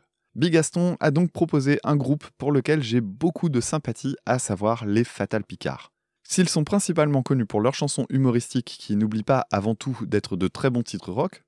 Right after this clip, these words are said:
ce qui est quand même leur plus grande qualité, ils le sont également pour être un groupe France Inter friendly avec tout ce que ça comporte, notamment l'aspect idéologique et politique plutôt ancré à gauche. Et oui, on va parler un peu politique avec un titre évocateur,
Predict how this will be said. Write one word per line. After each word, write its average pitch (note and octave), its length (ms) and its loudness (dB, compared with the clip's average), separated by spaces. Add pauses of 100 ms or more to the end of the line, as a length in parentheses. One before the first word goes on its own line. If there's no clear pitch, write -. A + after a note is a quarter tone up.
(160)
ce - 100 -20
qui F#2+ 80 -4
est E2+ 40 -2
quand F#2 120 0
même F#2+ 100 2
leur E2 140 -4
plus A#2+ 100 -4
grande A2+ 200 0
qualité, F2+ 400 -2 (600)
ils D#3 140 4
le D3+ 80 4
sont F3+ 260 0
également D3+ 460 4
pour A2+ 180 -2
être - 140 -4
un G#2 80 0
groupe C3 240 -2
France - 260 -2
Inter B2 200 -2
friendly G2+ 500 0
avec G2+ 260 -2
tout D#3+ 120 -2
ce - 60 -8
que C3 100 -2
ça G2+ 140 -2
comporte, - 520 -4
notamment F#2 420 -2
l'aspect G#2+ 460 -2
idéologique A2+ 720 2
et D3 100 6
politique A#2+ 460 0
plutôt A2 340 0
ancré A2 240 0
à G#2 80 4
gauche. - 340 -8 (320)
Et A#2+ 60 6
oui, A#2+ 260 4
on B2 80 -2
va E3+ 140 2
parler C3+ 320 2
un C#3+ 100 4
peu G3+ 160 0
politique - 600 -4
avec A#2+ 300 0
un A2+ 40 2
titre - 340 -4
évocateur, C3+ 720 0